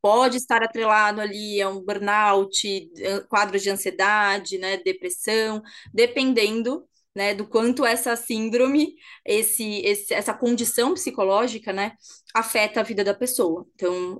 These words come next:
eu acho que é um ponto importante, não é uma doença, né, mas dependendo do nível ali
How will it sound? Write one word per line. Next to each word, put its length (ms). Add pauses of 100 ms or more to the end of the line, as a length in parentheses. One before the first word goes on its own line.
eu 140
acho 120
que 80
é 60
um 80
ponto 260
importante, 440
não 120
é 80
uma 140
doença, 460
né, 160
mas 240 (120)
dependendo 640
do 100
nível 580
ali 300